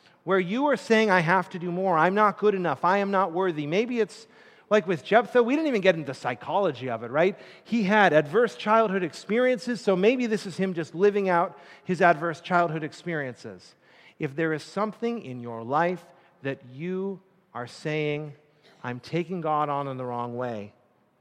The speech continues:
maybe it's an oath, maybe it's a vow, maybe it's a mess you've made, we're gonna have an opportunity during our final song. Just come forward and I'll pray with you. And if we have a lot of people come forward, we'll have someone else come pray with you. Because the reality is,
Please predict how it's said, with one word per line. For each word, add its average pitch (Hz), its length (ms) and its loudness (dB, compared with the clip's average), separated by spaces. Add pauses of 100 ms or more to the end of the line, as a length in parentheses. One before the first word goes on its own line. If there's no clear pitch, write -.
(220)
maybe 185 240 0
it's 160 140 -6
an 135 80 -6
oath, 185 260 0
maybe 151 240 -4
it's 131 140 -10
a 131 60 -10
vow, 175 420 4
maybe 156 260 -2
it's 131 120 -10
a 117 60 -12
mess 165 420 -4
you've 180 180 -10
made, 170 360 -4 (720)
we're 165 80 -6
gonna 233 120 2
have 233 80 0
an 220 80 0
opportunity 196 480 -2
during 165 260 -2
our 147 100 -2
final 165 360 -4
song. 131 520 -6 (920)
Just - 160 -16
come 240 180 -6
forward 185 380 -2
and 139 100 -6
I'll 156 140 -4
pray 170 220 -4
with 151 180 -10
you. 120 100 -10
And 123 100 -8
if 127 120 -10
we 160 100 -4
have 165 120 -2
a 160 40 -2
lot 175 220 4
of - 40 -8
people 196 220 -6
come 202 160 -6
forward, 214 260 0
we'll 202 120 2
have 180 80 -6
someone 208 240 0
else 233 160 0
come 165 180 -6
pray 147 160 -6
with 127 220 -10
you. 110 180 -10 (800)
Because 208 320 -2
the 220 80 -6
reality 220 720 4
is, 139 440 -4